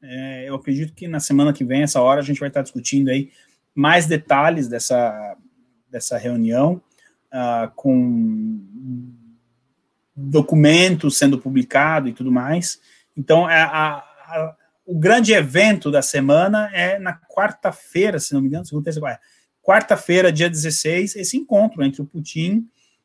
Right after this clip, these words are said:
e o Biden. Vamos ver o que, que vai, vai sair dali, né? Porque o Joe Biden, então, ele tá nesse tour,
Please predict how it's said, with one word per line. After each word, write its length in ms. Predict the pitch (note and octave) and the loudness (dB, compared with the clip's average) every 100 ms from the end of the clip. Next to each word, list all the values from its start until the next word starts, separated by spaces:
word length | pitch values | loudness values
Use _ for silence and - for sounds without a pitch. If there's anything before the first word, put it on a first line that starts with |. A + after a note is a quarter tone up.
| _ | _
e 120 | G3 G3+ | -6 -2
o 80 | |
Biden. 460 | B3+ G3+ F3 C#3 B2 | 4 4 4 2 -2
Vamos 220 | B2+ F#3 | -4 -4
ver 100 | F#3 | -4
o 40 | F#3 | -6
que, 100 | G#3 | -8
que 100 | G#3+ | 0
vai, 800 | G#3 G#3+ G#3+ G#3+ G#3+ G3+ G3 | 0 0 -4 -6 -10 -14 -16
vai 180 | G3 F#3+ | -6 -2
sair 340 | F3+ F#3 F#3 F#3+ | 0 0 0 2
dali, 360 | G#3 F#3+ D#3+ | 2 2 2
né? 180 | C#3 B2+ - _ _ _ | 2 0 -8 _ _ _
Porque 220 | D3+ F#3+ | -6 0
o 160 | G3 F3 | 0 2
Joe 140 | F#3+ | 4
Biden, 260 | F#3+ G#3 G3+ | 6 4 4
então, 160 | G3 | 2
ele 80 | G3 | 2
tá 140 | G3 | 4
nesse 260 | G3+ F3+ D#3 | 2 -2 -8
tour, 340 | - G3 B3+ | -6 -2 -2